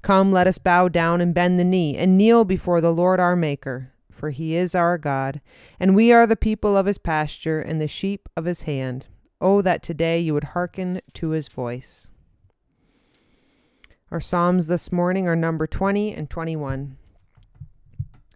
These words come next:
May the Lord answer you in the day of trouble. The name of the God of Jacob defend you. Send you help from his holy place and strengthen you out of Zion.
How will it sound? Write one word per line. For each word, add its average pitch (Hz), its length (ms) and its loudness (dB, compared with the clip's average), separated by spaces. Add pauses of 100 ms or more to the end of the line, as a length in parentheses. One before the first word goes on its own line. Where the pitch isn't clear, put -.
(460)
May 202 160 6
the 214 100 8
Lord 226 300 8
answer 208 360 2
you 208 280 2
in 185 160 0
the 175 80 2
day 170 240 2
of 175 100 0
trouble. 143 640 -2
The 170 100 0
name 185 320 4
of 190 140 0
the 175 80 0
God 170 260 2
of 151 120 -6
Jacob 175 420 -2 (180)
defend 156 460 -2
you. 143 240 -6 (640)
Send 196 300 4
you 190 80 6
help 185 320 2
from 175 180 0
his 165 120 -2
holy 185 340 0
place 180 500 -4
and 175 160 0
strengthen 214 540 2
you 214 140 2
out 175 140 2
of 160 120 -2
Zion. 143 680 -4